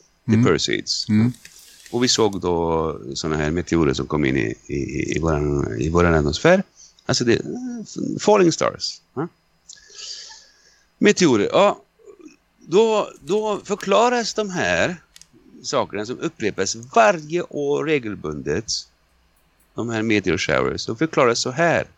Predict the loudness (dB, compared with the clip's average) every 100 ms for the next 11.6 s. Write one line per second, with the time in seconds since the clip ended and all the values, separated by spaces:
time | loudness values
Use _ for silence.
0 | _ _ -14 -8 -6 -6 -6 -14 -20 _
1 | _ _ -20 -20 -20 _ _ _ 4 6
2 | 6 2 _ _ _ _ _ _ _ -10
3 | -4 -2 0 4 4 6 4 0 _ _
4 | _ _ _ _ _ _ -10 -4 0 0
5 | 0 2 2 2 -4 -8 _ _ _ -20
6 | -6 0 2 2 0 0 2 2 0 0
7 | -2 -4 -4 -4 -4 -4 0 2 4 4
8 | 2 0 -2 -4 -2 -2 0 0 -4 -6
9 | -4 -2 0 0 4 4 2 -6 -16 -20
10 | _ 0 2 2 4 4 2 -4 -2 -2
11 | -2 -6 0 0 0